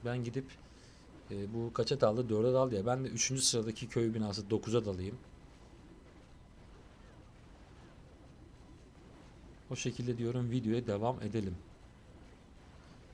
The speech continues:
Evet, ordu zaten dediğim gibi güçlü bir ordu.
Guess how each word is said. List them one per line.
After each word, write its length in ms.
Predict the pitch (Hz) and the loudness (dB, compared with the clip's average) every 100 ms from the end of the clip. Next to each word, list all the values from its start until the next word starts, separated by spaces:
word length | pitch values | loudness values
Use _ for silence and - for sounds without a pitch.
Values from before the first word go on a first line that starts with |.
| - - - | -20 -20 -8
Evet, 380 | 123 123 110 - - | -4 -4 -4 -8 -6
ordu 260 | 131 127 135 | 0 0 2
zaten 380 | 143 143 143 151 143 - - - 127 | 6 6 6 -4 -8 -12 -14 -8 -4
dediğim 460 | 123 127 131 127 117 | -2 0 -2 -2 -2
gibi 200 | 113 104 101 | 0 0 2
güçlü 380 | 110 - 139 | 2 2 2
bir 80 | 113 | 2
ordu. 440 | 104 98 101 123 | 0 -2 -2 -2